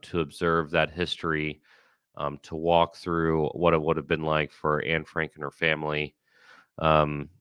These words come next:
history lesson, I'm sure everybody knows the Anne Frank story if you've read the book, um, those writings, her journal writings. Uh, but essentially, because of the Nazis, they were forced into hiding. Her father owned a shop.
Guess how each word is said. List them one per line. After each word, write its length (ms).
history 400
lesson, 600
I'm 100
sure 280
everybody 200
knows 220
the 120
Anne 100
Frank 240
story 320
if 80
you've 160
read 100
the 60
book, 400
um, 560
those 260
writings, 420
her 80
journal 260
writings. 540
Uh, 200
but 160
essentially, 840
because 300
of 100
the 100
Nazis, 800
they 120
were 120
forced 420
into 120
hiding. 600
Her 360
father 440
owned 200
a 20
shop. 560